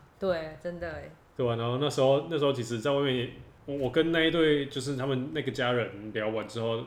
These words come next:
Speaker 2: 啊，因为他已经出来了，所以他们就，他们就回病房，只剩有一个人在外面，真的不知道干嘛。
Speaker 1: 滑手机啊。
Speaker 2: 手机已经滑到不知道怎么滑了，<laughs> 我已经从半夜滑到，滑到中午了。
Speaker 1: 也是哦。
Speaker 2: <laughs> 对，已经不知道干嘛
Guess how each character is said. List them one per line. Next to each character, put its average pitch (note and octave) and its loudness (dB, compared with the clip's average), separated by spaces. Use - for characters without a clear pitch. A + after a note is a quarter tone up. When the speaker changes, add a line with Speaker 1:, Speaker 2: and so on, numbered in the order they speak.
Speaker 2:
啊， D3 -6
因 D#3 0
为 D3 4
他 C#3+ 2
已 B2+ -2
经 A#2 -4
出 A#2 -2
来 G#2 0
了， G#2 -10
所 C#3 0
以 - 2
他 A#2+ 0
们 B2 0
就， B2+ 4
他 - -8
们 B2+ -4
就 B2 0
回 A2 -2
病 A#2+ -4
房， - 0
只 - -10
剩 C#3 2
有 C3+ 4
一 - 0
个 B2 0
人 A#2 2
在 A#2+ 2
外 B2 2
面， A#2+ 0
真 A#2 -4
的 - -6
不 A2+ -4
知 G#2+ -2
道 G#2 -2
干 G#2 -4
嘛。 - -14
Speaker 1:
滑 F#3 -2
手 F#3+ 0
机 E3 -10
啊。 D#3+ -14
Speaker 2:
手 C3 0
机 D#3 2
已 D3+ 2
经 D#3 4
滑 C#3 2
到 C3 6
不 C3+ 4
知 - 4
道 D3 6
怎 B2+ -2
么 G2+ -6
滑 G2 -6
了， G2+ -2
<laughs> - -6
我 E3+ 8
已 F#3 12
经 F3+ 10
从 C#3+ 4
半 D3+ 6
夜 D#3+ 8
滑 B2+ 4
到， C#3+ 8
滑 C3 4
到 C#3 6
中 C3+ 4
午 A2 0
了。 A2+ -4
Speaker 1:
也 F3+ 0
是 F#3+ 0
哦。 E3+ -2
Speaker 2:
<laughs> E3 8
对， C3+ 8
已 - 6
经 D3 2
不 D3 -4
知 D3+ 4
道 D3 10
干 C#3 6
嘛 G2+ -6